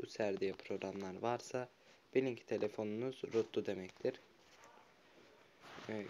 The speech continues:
gördüğünüz gibi şu üstteki ilk iki program varsa telefonunuz rootlu demektir.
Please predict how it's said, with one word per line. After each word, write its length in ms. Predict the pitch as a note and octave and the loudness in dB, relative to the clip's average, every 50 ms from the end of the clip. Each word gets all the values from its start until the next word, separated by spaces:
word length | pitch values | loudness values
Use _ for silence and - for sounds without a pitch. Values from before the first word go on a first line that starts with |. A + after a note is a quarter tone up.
| - | 0
gördüğünüz 540 | - A2 G#2+ G#2 - - G2+ G2+ G2 F#2 - | 2 2 2 2 2 -2 -4 -4 -4 -6 -6
gibi 280 | - G2 G2+ A#2+ B2 B2 - - - - - - - - - - - | -2 4 4 4 4 4 0 -10 -20 -20 -20 -20 -20 -20 -20 -20 -14
şu 480 | - - - - B2 A#2+ A#2 A2+ - - - - - - - - - - | -8 0 8 10 12 12 12 10 8 2 -4 -20 -20 -20 -20 -10 -2 -2
üstteki 500 | A2+ A2+ - - - A#2 A2+ - - A2+ | -2 -2 0 2 2 2 4 4 2 2
ilk 400 | - - A2+ A2 G#2+ - - A2+ | 2 2 0 -2 -2 -6 -10 -10
iki 320 | G#2+ - - B2 A2+ A2 - - - | -2 6 8 8 8 8 2 -8 -8
program 440 | - - A2+ A2 G#2+ G#2 G#2+ G#2 G2 G2 - - - | 2 6 8 8 8 8 6 4 2 0 -6 -8 -4
varsa 560 | - A2 A2+ A#2 A#2 - - - C3+ C3 C3 - - - | 2 4 4 4 4 2 -2 -2 -2 -2 -2 -8 -8 0
telefonunuz 600 | - B2+ A#2+ A2+ - G#2+ A2 A#2 A#2+ A2+ A2+ G#2+ | 2 2 4 4 2 0 0 0 0 0 0 2
rootlu 340 | A2+ A2 - - - G#2+ G2+ | 2 2 2 4 2 4 4
demektir. 440 | G2+ F#2+ F#2 F#2+ - - - B2 | 4 2 0 -4 -6 -4 -4 -4